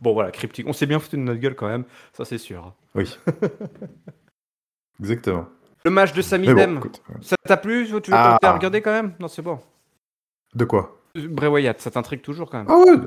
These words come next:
Speaker 2: non, non, oui, oui, évidemment, évidemment. Bah, du coup, j'étais frustré. Mais bon, bah, écoute, euh, voilà,
Speaker 1: On sera
Speaker 2: euh,
Speaker 1: devant
Speaker 2: on
Speaker 1: notre
Speaker 2: verra
Speaker 1: télé,
Speaker 2: ça,
Speaker 1: on
Speaker 2: on verra
Speaker 1: dit ça.
Speaker 2: ça, euh, voilà, ils vont, <laughs> ils vont nous garder comme ça, ces enfoirés, ouais. <laughs>
Speaker 1: Sami Zayn qui débarque avec les Usos, parce que Roman Reigns, euh, pendant qu'il faisait visiter la ville à <laughs> Silo Sikoa,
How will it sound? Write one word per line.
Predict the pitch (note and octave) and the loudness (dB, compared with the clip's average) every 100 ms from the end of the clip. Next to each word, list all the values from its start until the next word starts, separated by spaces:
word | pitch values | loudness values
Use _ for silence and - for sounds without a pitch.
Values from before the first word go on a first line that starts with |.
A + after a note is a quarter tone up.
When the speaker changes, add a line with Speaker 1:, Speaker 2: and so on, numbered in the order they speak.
| - | -6
Speaker 2:
non, | F2 | -2
non, | F#2 | 2
oui, | F2+ D#3 | 4 4
oui, | G#2 | 4
évidemment, | C2+ - C#3 A#2+ | 0 0 2 2
évidemment. | - G2+ A2 | 0 0 2
Bah, | C#2 D#2+ | 2 0
du | E2 | -2
coup, | E2+ | -4
j'étais | A2+ - | -4 -4
frustré. | E2 F2 - A#2+ D2+ - | -8 -8 -2 -2 -2 -8
Mais | C#2 | -8
bon, | C#2+ | -6
bah, | C#2 D2+ | -4 -6
écoute, | - - | -8 -4
euh, | D2 D2 | -2 0
voilà, | D#2 G2 D#2+ | 2 4 2
Speaker 1:
On | |
sera | C#2 - | 0 0
Speaker 2:
euh, | |
Speaker 1:
devant | - | 0
Speaker 2:
on | - | 2
Speaker 1:
notre | B2+ | 4
Speaker 2:
verra | G2+ | 4
Speaker 1:
télé, | A2+ | 4
Speaker 2:
ça, | G#2 G#2+ F#2 | 4 4 4
Speaker 1:
on | |
Speaker 2:
on | A#2+ | 4
verra | D#3 | 4
Speaker 1:
dit | B2 | 4
ça. | G#2 | 2
Speaker 2:
ça, | |
euh, | G2 - - - _ _ _ _ _ | 2 -2 -8 -20 _ _ _ _ _
voilà, | - E2+ - - | -2 0 -2 -4
ils | A2 G2+ | -2 0
vont, | A#2+ | 0
<laughs> | |
ils | C3+ B2+ | 0 2
vont | D3+ | 2
nous | D#3+ | 6
garder | C3+ C3 | 6 6
comme | C#3+ A#2+ | 4 2
ça, | G#2 A#2 | 0 0
ces | G#2+ | 0
enfoirés, | F#2+ - F2+ G2 A#2+ | -4 -2 -6 -6 -8
ouais. | F2+ - - | -12 -10 -8
<laughs> | B2+ - | -8 -2
Speaker 1:
Sami | A3+ G#3+ G#3 | 0 2 2
Zayn | G3 A3 G3+ | 2 2 0
qui | G#3+ | -2
débarque | G3 F3+ F#3+ A3 - - | 0 2 0 -2 -4 -6
avec | E3 F3+ F3+ | -4 -4 0
les | F3 | 0
Usos, | E3+ B3+ | 0 -4
parce | C#4 E3+ | -8 -14
que | - F3 | -6 -4
Roman | D3+ D#3+ E3 E3+ | -2 -2 -2 -2
Reigns, | F3 F#3+ - | -2 -4 -8
euh, | C#3+ C3 C3 C3 C3 B2+ | -6 -4 -4 -4 -6 -6
pendant | B2+ D3 D#3+ | -6 -8 -8
qu'il | - C3+ | -12 -10
faisait | C#3 D3+ | -8 -8
visiter | D#3 D3+ D3+ E3 | -8 -12 -6 -2
la | D#3+ | -2
ville | D3 E3 | -4 -4
à | C#3 | -4
<laughs> | |
Silo | - - - A3 E3+ G3+ | -6 -10 -6 0 2 2
Sikoa, | - F3+ - F3+ F#3+ | -2 -12 -6 -4 -2